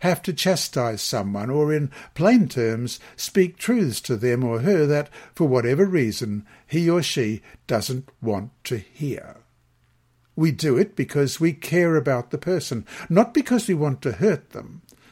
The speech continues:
though at times the immediate effect of our words is hurt or even anger and resentment against us. We do it anyway because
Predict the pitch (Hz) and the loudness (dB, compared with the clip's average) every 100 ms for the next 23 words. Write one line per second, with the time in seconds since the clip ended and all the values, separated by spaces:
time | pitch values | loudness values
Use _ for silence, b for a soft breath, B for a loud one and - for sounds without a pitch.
0 | b - 147 147 - 214 135 104 131 - | b 4 6 4 2 0 0 -2 -4 -2
1 | 143 143 208 170 120 120 196 214 - 104 | 0 4 4 4 2 0 0 0 -2 -6
2 | 95 98 156 147 123 B B B 135 127 | -4 0 2 0 -2 B B B 2 2
3 | - 170 185 175 156 123 120 175 151 147 | 2 4 4 4 0 0 2 2 2 2
4 | 175 160 120 113 131 139 147 117 175 180 | 0 0 -2 -2 -2 0 0 0 -2 -2
5 | - 131 127 139 151 147 139 - - 170 | -4 -4 -4 -4 -2 -2 -4 -10 -8 -8
6 | 110 - - - _ _ _ _ _ _ | -8 -12 -14 -18 _ _ _ _ _ _
7 | _ _ - 165 139 208 175 175 170 175 | _ _ -2 0 4 4 4 2 -2 -2
8 | 104 85 85 139 139 143 131 | -2 -6 -4 -4 -2 -2 -4